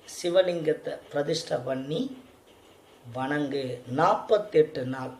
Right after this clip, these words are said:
ஒரு மண்டலம் நீ வணங்கு, உனக்கு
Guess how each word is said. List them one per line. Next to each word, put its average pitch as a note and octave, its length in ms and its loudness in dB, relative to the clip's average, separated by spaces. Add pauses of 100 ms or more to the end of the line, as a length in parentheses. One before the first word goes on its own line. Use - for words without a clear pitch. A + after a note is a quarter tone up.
ஒரு C#3+ 200 0
மண்டலம் C3+ 460 -2 (140)
நீ C3 140 -8
வணங்கு, C#3 640 -4 (680)
உனக்கு G#3 640 4